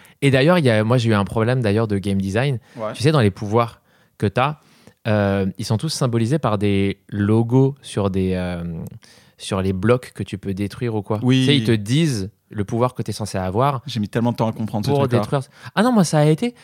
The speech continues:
Speaker 1: C'est juste que celui qui concerne l'hypervitesse,
Speaker 2: D'accord.
Speaker 1: celui où tu dois obtenir, enfin, tu t'obtiens une sorte de la capacité de charger, euh, je vais dire, euh,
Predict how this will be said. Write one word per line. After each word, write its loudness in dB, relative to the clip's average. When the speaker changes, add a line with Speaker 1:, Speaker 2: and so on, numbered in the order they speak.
Speaker 1:
C'est -2
juste 0
que 2
celui 0
qui -14
concerne 0
l'hypervitesse, -2
Speaker 2:
D'accord. 0
Speaker 1:
celui 4
où 4
tu -4
dois 4
obtenir, 0
enfin, 0
tu -20
t'obtiens 0
une 0
sorte -4
de -8
la 0
capacité -4
de 0
charger, 0
euh, 0
je -12
vais -4
dire, -2
euh, -2